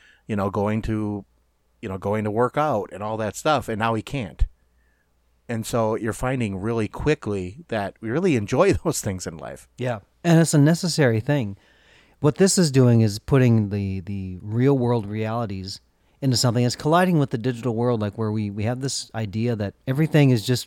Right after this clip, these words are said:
Speaker 2: easily accessible just because it is. And it's not true. There's been a lot of conveniences that being in the Western world were afforded. But again, it's not an even curve. Um, you know, I have, uh, friends who are restaurant owners,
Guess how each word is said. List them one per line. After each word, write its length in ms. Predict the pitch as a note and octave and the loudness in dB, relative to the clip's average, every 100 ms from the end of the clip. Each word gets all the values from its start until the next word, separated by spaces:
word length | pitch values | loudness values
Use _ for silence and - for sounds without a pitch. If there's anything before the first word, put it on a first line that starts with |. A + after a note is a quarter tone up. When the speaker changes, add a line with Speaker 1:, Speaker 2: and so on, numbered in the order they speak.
| - | 0
Speaker 2:
easily 380 | C#3+ C#3 C#3 B2+ | 2 4 4 2
accessible 460 | - C3+ D3 E3 | 2 0 0 -2
just 200 | A#2 A2 | -2 -6
because 320 | B2 - B2 | -8 -2 0
it 100 | A#2 | 0
is. 400 | B2 D#3 - - - _ | -2 -4 -10 -18 -18 _
And 120 | C#3+ C3 | 2 2
it's 120 | B2+ | 2
not 160 | D#3+ D#3 | 0 0
true. 180 | G3+ | 0
There's 160 | A#2+ A#2+ | 0 2
been 120 | C#3 | 2
a 40 | C3 | 4
lot 140 | C3 | 4
of 100 | A#2 | 2
conveniences 720 | - G#2 A#2+ B2+ C3+ D3+ D3+ C3+ | -2 -2 0 0 -2 -2 -2 -2
that 240 | G2+ - _ _ _ _ A#2 | -4 -6 _ _ _ _ -2
being 200 | B2 A#2+ | 2 4
in 60 | A2+ | 4
the 60 | |
Western 360 | A2+ A#2 B2 G#2 | 2 0 -2 0
world 260 | G#2+ B2 | 0 0
were 180 | G#2+ G2 | 0 -2
afforded. 500 | F#2 - A#2 D3+ E3+ - - _ _ _ _ | -4 -2 0 0 -6 -12 -20 _ _ _ _
But 320 | A2 C3 B2 - _ _ | 2 4 4 0 _ _
again, 300 | C3+ D#3+ G2+ | 2 2 2
it's 140 | F#2+ | 0
not 200 | C#3 E3 | 2 4
an 120 | C#3+ C3+ | 4 2
even 260 | C3+ A#2 | -2 -2
curve. 500 | F#2+ D3+ E3 D#2+ - - A#2 | -2 -6 -8 -10 -14 -12 -6
Um, 360 | A2 G2 F#2+ C3 | -6 -6 -8 -6
you 120 | A2+ | -4
know, 180 | G#2 G#2+ | -4 -4
I 100 | A#2+ | 0
have, 400 | B2+ A#2+ A2 - | 2 2 -2 -8
uh, 220 | G2+ F#2 | -10 -8
friends 260 | - B2+ A#2 | -2 -2 0
who 60 | |
are 60 | G#2+ | 0
restaurant 400 | A2 B2 C3+ C3 | -2 0 2 4
owners, 360 | C3+ D#3+ G3 | 2 0 -6